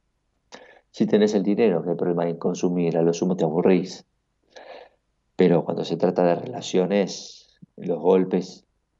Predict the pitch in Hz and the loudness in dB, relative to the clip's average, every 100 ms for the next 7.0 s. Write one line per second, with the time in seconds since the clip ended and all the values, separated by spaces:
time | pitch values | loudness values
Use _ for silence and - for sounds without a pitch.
0 | _ _ - - 87 95 82 - - 90 | _ _ -14 -8 0 0 0 -4 -8 -8
1 | 90 95 80 85 85 - 85 - 82 98 | -6 -6 -6 -6 -8 -8 -6 -4 -2 0
2 | 80 - - _ _ _ _ _ - _ | -2 -4 -14 _ _ _ _ _ -20 _
3 | - 90 92 - - - - - 90 85 | -6 -4 -2 0 0 -2 -6 -6 -4 0
4 | - - - 92 92 92 98 90 85 87 | 0 0 0 2 4 4 2 0 -4 -4
5 | 87 82 85 _ _ _ _ - - - | -4 -6 -8 _ _ _ _ -20 -20 -20
6 | - - - 98 95 - - 98 90 - | -20 -12 0 2 2 0 2 4 2 0